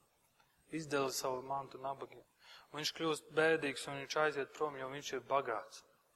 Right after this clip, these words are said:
Un, un tad Jēzus saka šos vārdus, grūti bagātam būs ieiet debesu valstībā. Un mācekļi pie sevis domā, bet, bet, bet kurš tad iekļūst debesu valstībā?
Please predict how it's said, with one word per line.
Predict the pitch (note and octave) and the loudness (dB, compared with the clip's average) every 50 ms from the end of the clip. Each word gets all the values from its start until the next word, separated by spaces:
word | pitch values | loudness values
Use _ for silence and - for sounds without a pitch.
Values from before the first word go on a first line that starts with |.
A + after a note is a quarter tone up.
| _ _ _ _ _ _ _ _ _ _ _ - - _ _ _ - C#3 | _ _ _ _ _ _ _ _ _ _ _ -20 -20 _ _ _ -6 -6
Un, | C3+ C3+ C3+ C3+ C3 - - C#3+ | -4 -4 -6 -8 -14 -14 -12 -10
un | C#3 C3+ B2+ | -10 2 6
tad | D3+ D3+ D3 | 6 6 8
Jēzus | D3 D3+ D#3+ D#3+ D#3+ D#3 - - | 8 8 8 8 6 4 2 0
saka | D#3+ D#3 - - - | 0 0 0 0 0
šos | C#3 C3 - | 0 0 2
vārdus, | D3+ D3 C#3+ C#3 C3 B2+ A#2 - - - | 4 6 6 6 4 2 -2 -8 -10 -6
grūti | C#3+ C#3 D3+ F3+ G#3 A3+ A3 - - - C#3 - - - - - _ _ _ _ _ _ _ _ _ _ _ _ _ _ _ _ _ _ _ _ - C#3 | -2 2 2 2 4 2 0 0 -2 -4 -6 -8 -10 -14 -20 -20 _ _ _ _ _ _ _ _ _ _ _ _ _ _ _ _ _ _ _ _ 6 10
bagātam | C#3+ D3 D#3+ D#3+ D#3+ D3+ C#3 - - C#3 C3 C3 | 12 12 12 12 12 12 12 12 12 8 6 8
būs | C3+ C3 C3 - D3 | 8 6 8 6 8
ieiet | C#3+ C#3 C#3 C3+ C#3 | 10 10 10 10 10
debesu | C#3 C3 B2 B2 - - C3+ | 8 6 6 4 4 6 6
valstībā. | B2 B2 A#2+ - - C3 - - - - - - - - - - _ _ _ _ _ _ _ _ _ _ _ _ _ _ _ _ _ _ _ _ _ _ _ _ _ _ _ _ _ - C3 | 8 8 6 4 0 -6 -8 -8 -8 -10 -10 -12 -16 -20 -20 -20 _ _ _ _ _ _ _ _ _ _ _ _ _ _ _ _ _ _ _ _ _ _ _ _ _ _ _ _ _ -14 -6
Un | C3+ C#3+ | 2 6
mācekļi | D#3 E3+ F#3 F#3 - F3 D3+ D3+ C3+ | 10 10 10 10 8 6 2 2 2
pie | D#3+ D#3+ | 2 2
sevis | - - F3 F3 D#3+ D3 | 4 4 2 0 2 2
domā, | E3+ F3 E3+ E3+ D#3 D3 C#3 C3+ - | 2 2 4 6 6 6 4 4 4
bet, | D#3+ D#3+ D#3+ D#3+ - - - D3 C#3 - - - _ _ _ - - | 4 4 4 4 0 -8 -14 -12 -12 -12 -12 -12 _ _ _ -10 0
bet, | - F3 F3 E3+ - - - - - - D#3 D#3+ | 2 2 2 2 0 -6 -20 -20 -20 -4 2 4
bet | F3 F3 E3+ - - - - - - - _ _ - _ _ _ - | 4 4 4 0 -6 -18 -20 -20 -20 -20 _ _ -20 _ _ _ -4
kurš | - A3+ B3+ C#4 B3+ - - - - | 2 6 6 6 6 6 4 2 4
tad | E3+ D#3+ D3 C3+ - - - - | 4 4 4 2 -4 -12 -8 -2
iekļūst | F#3 A3+ B3 B3 - - - D#3+ D3 C3+ A#2+ A#2 - - - | 2 4 4 4 4 2 0 0 0 0 -2 -6 -10 -2 2
debesu | E3 E3+ D#3+ D3+ C#3 - D#3 D#3+ | 4 4 4 4 0 2 6 8
valstībā? | F#3 G3 F#3 - - - A2+ G#2+ G2+ G#2 G2+ | 10 10 8 8 2 -4 -4 -4 -6 -8 -8